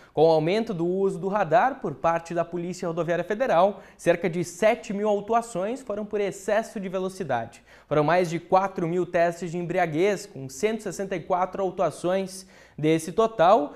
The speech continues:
noventa e seis motoristas se recusaram a fazer o teste. O aumento da fiscalização continua até hoje, com o encerramento da Operação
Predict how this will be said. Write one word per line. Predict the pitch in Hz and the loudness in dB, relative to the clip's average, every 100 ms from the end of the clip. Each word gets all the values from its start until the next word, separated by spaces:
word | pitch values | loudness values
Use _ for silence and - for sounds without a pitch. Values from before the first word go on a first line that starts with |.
| - | -12
noventa | 180 185 147 214 285 - | -2 -2 2 0 0 -4
e | 208 | -6
seis | 170 190 180 | 0 -2 0
motoristas | 196 202 170 185 220 226 220 | -4 -4 -4 -4 -6 -6 -8
se | 214 | -6
recusaram | 202 220 - 254 160 175 190 226 285 | -6 -8 -8 -8 0 4 6 4 2
a | 254 | -4
fazer | 247 160 190 | -4 -2 -2
o | 202 | -2
teste. | 190 135 - - - - - | 0 0 0 -18 -20 -20 2
O | 143 | 4
aumento | 147 156 220 214 | 4 4 2 0
da | 156 | -4
fiscalização | 170 165 170 156 151 - 190 220 | -4 -4 -2 0 -2 0 -4 -4
continua | 220 220 226 226 220 | -6 -6 -6 -6 -2
até | 220 220 254 | -2 0 2
hoje, | 196 190 190 - - | 2 2 -4 -12 -6
com | 165 196 | 0 2
o | |
encerramento | 220 214 220 226 190 156 156 | 0 -2 -2 0 -2 -4 -6
da | 180 | -6
Operação | 175 170 143 - 175 180 170 | -2 0 0 -2 -6 -4 -8